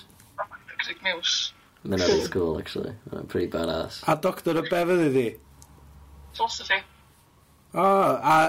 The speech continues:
Speaker 3: yym, athroniaeth?
Speaker 1: Ie.
Speaker 3: Yes. Yym, be di, be di, pwy di hoff philosopher chdi?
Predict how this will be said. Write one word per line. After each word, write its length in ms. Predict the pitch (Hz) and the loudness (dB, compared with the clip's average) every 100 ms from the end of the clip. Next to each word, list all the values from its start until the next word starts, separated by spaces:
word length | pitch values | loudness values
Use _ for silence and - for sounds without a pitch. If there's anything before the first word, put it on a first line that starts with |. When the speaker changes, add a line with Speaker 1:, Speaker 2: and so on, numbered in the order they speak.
| - | 2
Speaker 3:
yym, 260 | 160 151 156 | 2 4 4
athroniaeth? 920 | 175 - - 170 170 156 135 131 - - _ _ _ _ _ _ _ | 2 0 2 2 4 4 2 0 -6 -16 _ _ _ _ _ _ _
Speaker 1:
Ie. 180 | 196 190 170 - | 2 4 2 -6
Speaker 3:
Yes. 340 | - 113 - - - - _ _ _ _ - - - - - - | -8 -4 0 0 0 -4 _ _ _ _ -20 -20 -20 -20 -20 -4
Yym, 400 | 143 143 143 143 | 2 4 4 2
be 180 | 135 160 | 0 0
di, 140 | 151 147 | 2 0
be 180 | 135 160 | -2 0
di, 140 | 156 151 | 2 2
pwy 280 | - - 156 | -2 -2 0
di 80 | 147 | 2
hoff 240 | 170 160 | 0 -2
philosopher 640 | - 107 104 - 127 131 127 | -4 -2 0 0 0 -2 -2
chdi? 140 | 123 | -2